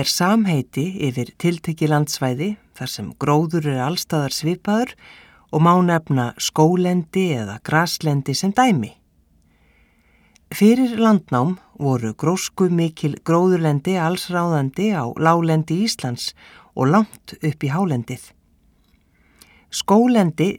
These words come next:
þaktu um fjórðung landsins. Blóm- og graslendi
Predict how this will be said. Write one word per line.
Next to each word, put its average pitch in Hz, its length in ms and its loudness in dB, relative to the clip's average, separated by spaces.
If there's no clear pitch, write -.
þaktu 196 480 -2
um 175 160 0
fjórðung 185 560 2
landsins. - 640 -2
Blóm- 220 400 6
og 208 160 -2
graslendi 143 720 -2